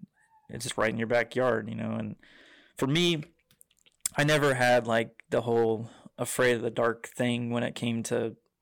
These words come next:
camping outside. Like, I, I knew that it, I was safe, but, um, you know, when Emily and I went camping a few months ago back there at the, at our spot,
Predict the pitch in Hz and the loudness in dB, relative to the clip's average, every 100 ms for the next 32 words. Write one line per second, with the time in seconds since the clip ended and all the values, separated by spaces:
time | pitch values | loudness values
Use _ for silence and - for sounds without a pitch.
0 | _ _ - 120 117 113 113 - 113 110 | _ _ -6 -4 -2 -4 -4 -2 -2 -2
1 | 113 117 - 123 117 123 117 113 110 120 | -4 -6 -4 -4 -2 0 0 0 -2 -4
2 | - 107 - 113 - - 117 113 - - | -4 -4 -2 -4 -6 -4 -2 -2 -8 -20
3 | - - - _ - 117 110 104 101 - | -20 -20 -20 _ 0 0 0 -2 -8 -14
4 | _ _ _ _ _ - 113 107 110 123 | _ _ _ _ _ -4 -4 -2 -2 -2
5 | 117 110 107 110 110 - - _ - - | -2 -2 -4 -6 -8 -10 -14 _ -20 -10
6 | 120 110 110 110 120 143 - 110 117 120 | -6 -6 -8 -10 -12 -14 -10 -8 -6 -6
7 | - 110 110 107 110 107 - 113 110 110 | -4 -4 -4 -2 -4 -4 -6 -4 -4 -8
8 | - 113 117 123 131 - - 117 113 123 | -8 -6 -4 -6 -12 -20 -8 -4 -4 -4
9 | - 120 113 | 0 0 0